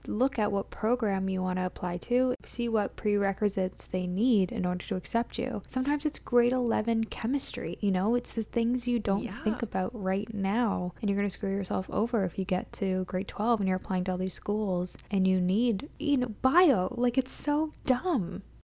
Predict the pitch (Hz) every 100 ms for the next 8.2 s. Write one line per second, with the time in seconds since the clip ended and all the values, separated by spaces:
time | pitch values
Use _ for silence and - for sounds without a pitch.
0 | - 233 240 233 226 - - - 180 180
1 | - 214 - 208 208 - 170 185 - -
2 | - - - - - - 214 202 254 -
3 | 175 170 - 160 - 156 98 - 202 -
4 | 190 185 170 - 285 294 226 196 - 226
5 | 254 262 - 320 302 233 - 180 185 165
6 | 180 - 160 - - - 185 180 190 170
7 | 165 180 - 160 160 165 156 151 156 160
8 | 254